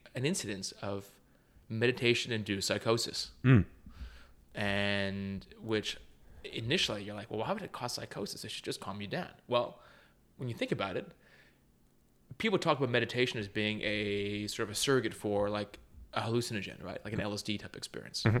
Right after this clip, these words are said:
Speaker 1: which is L S D can sort of, again, make you completely lose your sense of self and drop your ego and all that kind of stuff. It's a bit of a shortcut. And then people have talked about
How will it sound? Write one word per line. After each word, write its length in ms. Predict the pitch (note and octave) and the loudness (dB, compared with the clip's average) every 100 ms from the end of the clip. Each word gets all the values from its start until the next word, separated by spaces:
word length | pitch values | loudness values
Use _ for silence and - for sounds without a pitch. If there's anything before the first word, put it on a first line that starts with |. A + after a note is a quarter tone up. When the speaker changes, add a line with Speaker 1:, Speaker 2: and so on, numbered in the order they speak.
| - | 2
Speaker 1:
which 120 | G#2 | -2
is 60 | G2 - - | -2 0 2
L 120 | A#2+ | 4
S 60 | A#2 | 4
D 180 | A2+ | 2
can 160 | A2 A2 | 0 -2
sort 160 | G#2 G2+ | -2 -2
of, 60 | |
again, 240 | G#2 A2 G#2 - - - | 2 0 0 -10 -20 -4
make 260 | A2+ A2 - | 0 0 2
you 380 | A2 G#2 G2 F#2 _ _ - _ _ _ _ - _ _ _ _ _ _ _ | 0 2 0 -6 _ _ -20 _ _ _ _ -20 _ _ _ _ _ _ _
completely 320 | A#2+ B2 A2+ | -2 2 4
lose 160 | G#2+ G#2+ | 4 2
your 80 | G#2+ | 0
sense 180 | F#2+ F#2+ | -2 -6
of 80 | |
self 400 | - B2+ A2+ A2 | 6 10 10 8
and 100 | F#2+ | 0
drop 240 | F#2 G2 G2+ | -4 -4 -4
your 100 | G2+ | -2
ego 420 | B2 B2 A2+ G2+ | 0 4 6 4
and 80 | F#2+ | 2
all 100 | G2+ | -2
that 100 | F#2+ | -4
kind 140 | F#2 F#2 | -4 -6
of 60 | |
stuff. 160 | - F#2+ | -6 -8
It's 100 | F#2+ | -6
a 40 | - | -4
bit 100 | - | -4
of 40 | |
a 20 | |
shortcut. 460 | - G#2+ G#2 - - - - - | -2 -2 -2 -6 -12 -16 -20 -10
And 80 | - | -2
then 100 | A2+ | -2
people 160 | B2+ A2+ | 2 0
have 80 | - | 2
talked 260 | G#2 - | 0 0
about 140 | - | -6